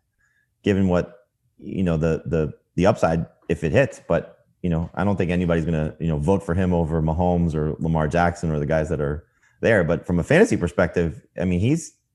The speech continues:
he's got top ten upside, if not higher, if everything comes together. You know, what, what he was able to accomplish last year was, was pretty remarkable, you know, with his receiving core just completely falling apart, and he was still a serviceable fantasy quarterback down the stretch. His upside was capped, but that's the hope, is that Rager's good, Jackson's back,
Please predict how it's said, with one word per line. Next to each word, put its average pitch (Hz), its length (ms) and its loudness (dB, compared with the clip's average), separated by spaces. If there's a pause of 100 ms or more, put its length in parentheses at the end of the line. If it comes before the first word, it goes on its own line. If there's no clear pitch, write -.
(120)
he's 123 220 -2
got 123 240 6
top 117 240 0
ten 107 160 2
upside, 98 260 2
if 98 100 2
not 95 140 2
higher, 123 320 4
if 104 120 0
everything 101 500 0 (480)
comes 113 280 2
together. 107 440 2
You 90 60 -4
know, 90 120 2
what, 107 260 4
what 139 100 2
he 143 60 4
was 143 100 2
able 170 220 4
to 160 80 4
accomplish 131 400 2
last 127 260 4
year 95 140 0
was, 90 240 0 (400)
was 110 140 2
pretty 139 200 2
remarkable, 104 580 2
you 95 60 0
know, 98 140 2
with 98 160 0
his 98 120 0
receiving 113 360 0
core 104 100 2
just 92 160 -2
completely 98 320 0
falling 92 260 0
apart, 113 280 4
and 78 80 -2
he 92 60 0
was 85 100 -4
still 95 160 2
a 87 40 -2
serviceable 90 440 -2
fantasy 104 280 0
quarterback 87 420 0
down 82 100 -2
the - 80 -6
stretch. 131 260 2 (560)
His 101 160 4
upside 123 320 6
was 92 100 2
capped, 87 380 2
but 90 80 0
that's 101 200 2
the 101 80 2
hope, - 260 4
is 82 80 -2
that 90 180 2
Rager's 95 340 2
good, 87 360 2
Jackson's 90 400 2
back, 82 440 2